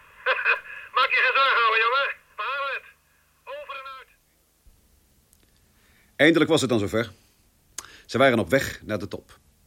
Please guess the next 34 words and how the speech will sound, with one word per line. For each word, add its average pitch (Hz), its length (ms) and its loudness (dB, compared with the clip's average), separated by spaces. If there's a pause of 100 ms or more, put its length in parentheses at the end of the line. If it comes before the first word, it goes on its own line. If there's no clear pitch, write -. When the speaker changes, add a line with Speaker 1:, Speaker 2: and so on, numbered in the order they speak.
(640)
Speaker 2:
Ze - 120 -6
konden 247 220 4
er 135 60 4
de 110 60 4
volgende 131 280 2
avond 87 260 -2
zijn 120 400 0 (400)
en 120 120 -4
anders 117 260 -4
de - 60 -6
ochtend - 240 -8
erop. - 260 -8 (880)
Eindelijk 196 360 4
was 151 120 6
er 143 60 4
een 147 60 4
eind 160 160 2
gekomen 131 560 2
aan - 140 -10
de 95 80 -6
weken 110 260 0
van 90 120 -6
spanning 104 440 -4
en 95 100 -6
wachten. - 340 -12 (1200)
John 254 240 2
en - 120 6
Dougal 175 340 6
verlieten 220 380 0
op 151 60 -2
datzelfde 131 380 2
ogenblik 101 480 -2
het 156 140 -4
dodenbivak 87 720 -2